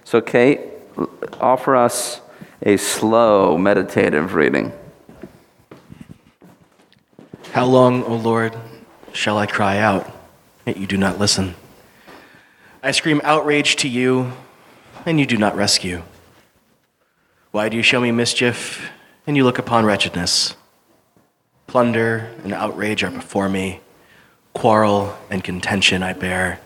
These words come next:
Speaker 2: Therefore teaching fails, and justice never comes forth. For the wicked surrounds the righteous.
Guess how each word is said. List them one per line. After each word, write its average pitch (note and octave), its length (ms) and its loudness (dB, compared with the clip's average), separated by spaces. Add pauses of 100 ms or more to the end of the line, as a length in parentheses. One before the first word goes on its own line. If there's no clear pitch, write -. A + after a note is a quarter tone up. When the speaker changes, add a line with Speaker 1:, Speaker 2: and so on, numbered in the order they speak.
(240)
Speaker 2:
Therefore G#2 500 2
teaching F#2+ 460 -4
fails, E2 500 -10 (400)
and G#2+ 100 2
justice - 680 2 (100)
never F2+ 220 -10
comes F2 320 -4
forth. - 420 -12 (1200)
For A#2+ 160 2
the A#2 100 0
wicked B2+ 360 -2
surrounds B2 520 2
the A#2+ 120 -2
righteous. - 760 -2